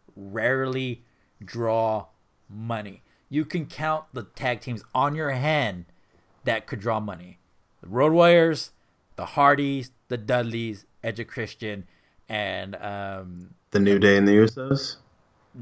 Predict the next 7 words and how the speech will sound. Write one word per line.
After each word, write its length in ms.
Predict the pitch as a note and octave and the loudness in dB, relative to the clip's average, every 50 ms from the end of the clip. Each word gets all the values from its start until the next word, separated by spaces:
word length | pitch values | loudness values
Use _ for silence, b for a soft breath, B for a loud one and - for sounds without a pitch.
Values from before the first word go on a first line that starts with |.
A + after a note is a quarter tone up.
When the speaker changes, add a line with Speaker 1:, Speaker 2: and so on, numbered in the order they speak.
| A2+ A#2 | -10 -8
Speaker 1:
The 120 | A2 A#2 A#2+ | -6 -6 -4
New 200 | C3 C#3+ D3 C#3 | 0 0 0 0
Day. 220 | A#2 F2+ E2+ - _ _ _ _ _ _ _ _ _ _ _ _ _ _ _ _ _ _ _ _ _ _ _ _ _ _ _ _ _ - - - - _ _ _ _ _ _ _ _ _ _ _ _ _ _ _ _ _ _ - B2+ A#2 | 0 -2 -6 -10 _ _ _ _ _ _ _ _ _ _ _ _ _ _ _ _ _ _ _ _ _ _ _ _ _ _ _ _ _ -12 -12 -12 -12 _ _ _ _ _ _ _ _ _ _ _ _ _ _ _ _ _ _ -12 -4 2
Speaker 2:
And 260 | B2 A2+ G#2+ G#2+ G2+ G#2 | 6 6 8 8 8 8
you 60 | A2 | 8
Speaker 1:
Those 80 | G#2+ | 10
Speaker 2:
wouldn't, 240 | A#2 A#2+ A#2 A2+ - | 10 8 8 6 2